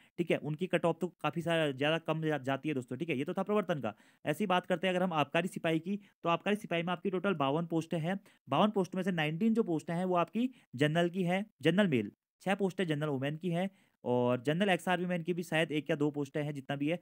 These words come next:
डीएफएफ की दो पोस्टें हैं, एससी की पाँच पोस्टें हैं,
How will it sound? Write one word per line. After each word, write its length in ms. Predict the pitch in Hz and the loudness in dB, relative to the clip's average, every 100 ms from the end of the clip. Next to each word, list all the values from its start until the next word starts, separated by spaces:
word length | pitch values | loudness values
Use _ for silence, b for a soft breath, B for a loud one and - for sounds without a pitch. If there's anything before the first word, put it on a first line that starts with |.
| b b | b b
डीएफएफ 320 | 127 180 180 | 2 4 2
की 100 | - | 0
दो 120 | 175 175 | 2 2
पोस्टें 280 | 160 156 165 | 0 -2 -2
हैं, 80 | 170 | 0
एससी 280 | 151 - 190 | -2 -2 -4
की 120 | 196 | -2
पाँच 240 | 175 165 - - | 0 -2 -4 -8
पोस्टें 260 | 147 143 156 | -6 -6 -6
हैं, 200 | 151 165 | -2 -2